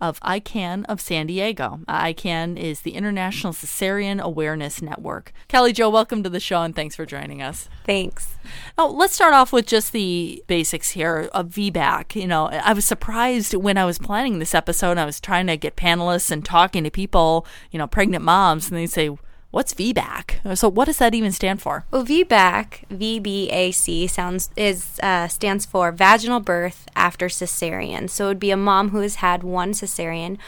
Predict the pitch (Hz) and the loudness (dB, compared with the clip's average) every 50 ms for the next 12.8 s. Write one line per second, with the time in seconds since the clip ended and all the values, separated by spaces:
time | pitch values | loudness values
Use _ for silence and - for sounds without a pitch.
0 | - - - - - - 185 - - - 180 180 180 175 175 - - - 180 170 | -18 -20 -20 -12 -8 -8 -8 -6 -8 -10 -8 -6 -6 -6 -6 -6 -6 -4 -4 -2
1 | 170 185 208 - - 180 180 - - 185 180 175 175 175 185 180 - 196 190 180 | -2 -2 -2 -2 -2 -4 -4 -6 -8 -8 -6 -4 -4 -4 -4 -4 -2 -2 0 0
2 | 180 175 - - 180 180 175 170 165 - - - - - - 233 233 247 262 262 | 0 -2 -4 -4 -2 0 0 0 -2 -4 -8 -10 -10 -6 -4 -2 0 0 0 -2
3 | 220 180 170 170 170 175 175 - - - 185 180 170 165 160 160 160 160 165 170 | -2 -4 -4 -6 -6 -8 -8 -10 -8 -6 -4 -4 -2 -2 -4 -4 -6 -6 -4 -2
4 | 170 160 160 - - 147 - - - - - - - - - - 185 269 370 440 | -2 -2 -2 -4 -6 -8 -8 -8 -8 -10 -10 -14 -20 -18 -12 -6 -6 -6 -6 -6
5 | - - 208 233 226 226 - - - - - - - 196 214 226 240 233 226 214 | -10 -8 -8 -6 -6 -8 -10 -14 -20 -20 -16 -12 -6 -4 0 0 0 0 0 -2
6 | 202 220 214 208 165 180 190 214 202 - 185 175 170 165 160 156 - - - 269 | 0 2 2 2 2 2 0 0 0 0 -2 0 0 0 -2 -2 -2 -2 -4 -4
7 | 240 208 - - - - - - - 170 175 175 190 - - 175 147 147 135 - | -4 -4 -8 -12 -16 -20 -10 -4 -2 0 0 0 -2 -2 -4 -4 -4 -4 -8 -8
8 | - 202 180 165 156 156 160 160 151 143 143 - - - 165 143 143 143 165 165 | -6 -4 -4 0 2 2 4 4 4 2 0 -4 -4 -4 -4 -4 -2 -4 -4 -4
9 | 165 165 165 160 165 - 185 156 147 - - 165 151 151 156 156 147 143 143 - | -2 -2 -4 -4 -6 -6 -8 -10 -8 -4 -4 -2 -2 -2 -4 -6 -8 -8 -8 -8
10 | - 151 143 135 135 131 - 156 139 135 135 139 143 - - - - - - 165 | -8 -6 -6 -6 -8 -8 -6 -4 -4 -4 -4 -6 -8 -10 -14 -20 -20 -10 -6 -6
11 | 160 143 147 156 151 135 143 139 131 - 151 143 139 143 - 165 165 151 147 - | -4 -4 -4 -6 -4 -4 -4 -6 -4 -4 -4 -4 -2 -2 -2 -2 -2 -2 -2 -2
12 | 165 151 156 170 - 202 208 208 - - 220 214 220 233 - | 0 0 0 0 -2 -6 -6 -6 -4 -2 -2 0 0 -2 -4